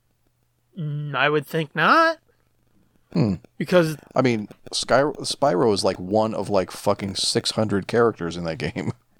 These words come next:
Speaker 1: Yeah, but didn't that sort of
Speaker 2: Donkey Kong is a character in that game. Bowser is a character in that game.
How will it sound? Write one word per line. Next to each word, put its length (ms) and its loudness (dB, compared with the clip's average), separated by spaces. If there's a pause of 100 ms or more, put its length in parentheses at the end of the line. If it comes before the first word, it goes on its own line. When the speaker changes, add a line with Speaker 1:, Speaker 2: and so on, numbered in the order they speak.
(160)
Speaker 1:
Yeah, 360 4
but 180 0 (320)
didn't 360 0
that 280 -2 (160)
sort 460 2
of 560 0 (280)
Speaker 2:
Donkey 360 2
Kong 260 4
is 100 -4
a 40 -8
character 360 -2
in 100 -4
that 160 -4
game. 380 -10 (640)
Bowser 380 4
is 80 -4
a 60 -8
character 420 -2
in 60 -4
that 180 -4
game. 360 -4